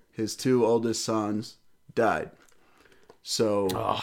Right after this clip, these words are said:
Speaker 2: God.
Speaker 1: so now you have a
Speaker 2: Mesothelioma.
Speaker 1: problem. <laughs> So, yeah, if you were a loved one,
Speaker 2: <laughs>
Speaker 1: has
Speaker 2: Yeah,
Speaker 1: mesothelioma.
Speaker 2: mesothelioma, yeah.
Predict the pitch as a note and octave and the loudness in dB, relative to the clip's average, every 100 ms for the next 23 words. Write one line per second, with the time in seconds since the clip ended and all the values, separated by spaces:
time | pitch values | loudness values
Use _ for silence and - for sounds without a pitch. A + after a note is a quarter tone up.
0 | - G2 F#2+ F#2+ - - - A2+ G#2+ A2 | -10 -10 -8 -8 -10 -10 0 2 2 4
1 | B2+ C3 B2+ A#2+ C3 A2 C3 B2 A#2 A#2 | 6 8 8 8 6 6 4 6 6 6
2 | G#2 E2 - - - - B2+ - - - | 4 -2 -6 -18 -8 -4 -2 -4 -6 2
3 | - - - - - B2+ C#3+ A#2 C#3+ D3 | 2 2 -12 -10 2 8 10 8 8 10
4 | E3 D3 C3 C#3 C3+ B2 A#2 A#2 A#2 C3 | 12 12 12 8 8 6 4 4 4 4
5 | A#2 B2 A2+ F#3 A#2+ B2+ A2+ G#2 - C3+ | 4 4 4 4 2 2 2 -2 -2 -2
6 | - - F3 - | -2 2 2 2